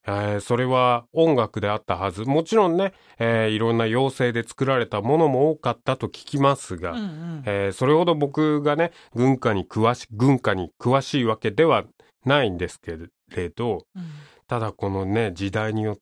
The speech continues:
Speaker 1: て、ね、その時期だって非常に高揚して、それに助けられた人もいたわけだけど、
Speaker 2: うん。
Speaker 1: うん。ガラッと時代が変わることによって、えー、なんか軍歌ってあれじゃないみたいな、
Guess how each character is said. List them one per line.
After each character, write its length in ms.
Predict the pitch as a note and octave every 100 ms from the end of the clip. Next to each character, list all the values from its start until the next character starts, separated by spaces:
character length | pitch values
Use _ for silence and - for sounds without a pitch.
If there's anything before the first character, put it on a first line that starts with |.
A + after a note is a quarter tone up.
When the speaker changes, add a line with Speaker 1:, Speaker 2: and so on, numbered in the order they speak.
| -
Speaker 1:
て、 260 | G#2+ G2 - _ _ _ G#2+
ね、 180 | F2+ -
そ 200 | - -
の 240 | A2+ A2 A2
時 180 | G#2+ A2+
期 220 | G2+ F2+ _ -
だ 80 | G#2+
っ 60 |
て 300 | _ G#2 F#2 _ _
非 140 | - G#2
常 220 | B2 D3
に 120 | D3
高 300 | - B2+ C3
揚 280 | C3 B2+ B2+
し 160 | - -
て、 260 | A#2 G2 _
そ 140 | - A2
れ 160 | A2+
に 60 | A2
助 300 | G#2+ G#2+ -
け 20 | C3+
ら 140 | B2+
れ 60 | A#2+
た 160 | G2+
人 200 | - -
も 180 | G2 F2+
い 120 | F#2
た 280 | F2 A#2+ A2+
わ 140 | A2
け 120 | G#2+ G2+
だ 100 | -
け 160 | F2+
ど、 120 | F2+
Speaker 2:
う 80 | G3
ん。 420 | F#3+ E3 D3 C#3+ C#3+ _ _
Speaker 1:
う 60 | G2+
ん。 280 | F#2+ F2+ D#2+ _ _
ガ 140 | - A#2
ラ 100 | A#2+
ッ 80 | -
と 100 | A2
時 140 | G2
代 180 | G#2 G2+
が 120 | G2+ -
変 140 | - G2+
わ 100 | G2+
る 100 | G2
こ 180 | G#2
と 140 | - G2
に 100 | F2
よ 80 | D#2+
っ 20 | _
て、 240 | F#2 E2+ D#2 _ _ _ _ _ _
え 360 | F#2 F#2+ G2 F#2+
ー、 20 |
な 120 | G2
ん 80 | G2
か 180 | - F#2
軍 280 | E2+ A2 A2+
歌 160 | -
っ 40 | G#2
て 220 | _ F#2+
あ 120 | F2
れ 120 | F#2+
じ 100 | G2
ゃ 60 | A2
な 160 | G#2+ G2
い 80 |
み 180 | G2 G2+
た 200 | - F#2+
い 60 | D#2+
な、 220 | D#2+